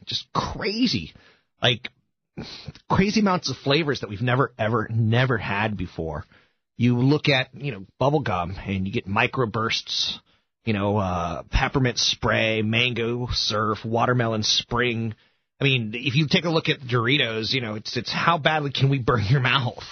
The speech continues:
So the more things change, the more they actually change. If you go back to the nineteen forties and the nineteen fifties,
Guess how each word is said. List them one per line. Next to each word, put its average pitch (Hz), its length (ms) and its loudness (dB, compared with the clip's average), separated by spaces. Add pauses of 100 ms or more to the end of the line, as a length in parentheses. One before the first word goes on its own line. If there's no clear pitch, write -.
(760)
So 170 120 2
the 170 60 4
more 196 200 4
things 240 260 0
change, 135 720 0
the 147 60 2
more 156 180 4
they 147 100 2
actually 147 360 -2
change. 139 640 -2
If 113 120 -4
you 147 80 0
go 175 80 4
back 170 220 2
to 147 80 -4
the 139 80 0
nineteen 151 340 0
forties 147 360 2
and 117 100 0
the 120 40 2
nineteen 120 440 0
fifties, 101 640 -4